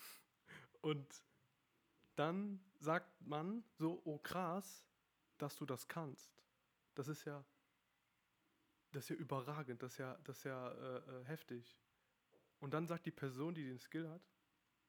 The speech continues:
die sagt dann: „Hä, wieso kann das denn nicht jeder? Weil das ist doch ganz normal“, oder sowas. So. <laughs> Und das hasse ich.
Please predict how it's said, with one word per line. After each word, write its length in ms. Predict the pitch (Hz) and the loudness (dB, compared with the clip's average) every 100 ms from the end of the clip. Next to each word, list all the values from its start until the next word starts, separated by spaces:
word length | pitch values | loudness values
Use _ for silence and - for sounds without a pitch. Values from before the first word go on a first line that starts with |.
| _ _ - - - _ _ _ _ _ _ _ _ _ | _ _ -14 -14 -18 _ _ _ _ _ _ _ _ _
die 100 | 139 | -2
sagt 180 | 147 - | 0 0
dann: 200 | 165 165 - _ _ _ _ _ _ - _ | -4 -4 -10 _ _ _ _ _ _ -20 _
„Hä, 400 | - 139 165 196 - _ _ | 0 4 6 4 -4 _ _
wieso 240 | 147 139 143 | -2 0 2
kann 200 | 165 175 | 4 4
das 160 | 156 | 2
denn 160 | 143 135 | 0 -2
nicht 180 | 123 - | -4 0
jeder? 320 | 185 147 123 - - - _ _ _ _ _ _ - - - - - 139 131 | 2 2 0 -6 -18 -20 _ _ _ _ _ _ -20 -16 -12 -10 6 6 8
Weil 140 | 165 | 6
das 160 | 160 147 | 6 4
ist 80 | - | 2
doch 100 | 151 | 4
ganz 260 | 175 170 151 | 4 2 -2
normal“, 600 | 135 143 180 160 127 120 - - | 0 4 6 6 2 -2 -12 0
oder 240 | 147 147 | 4 6
sowas. 420 | 143 135 120 - - - - _ _ _ _ _ _ _ | 6 6 2 -2 -18 -20 -20 _ _ _ _ _ _ _
So. 320 | 160 151 - - - - _ _ _ _ _ | 4 6 4 -6 -20 -20 _ _ _ _ _
<laughs> 1200 | 156 - - - - - - - - _ _ _ | 6 6 4 -2 -12 -20 -20 -20 -20 _ _ _
Und 100 | 151 | 2
das 160 | 151 - | 4 4
hasse 220 | 127 131 | 0 -2
ich. 140 | 120 | -8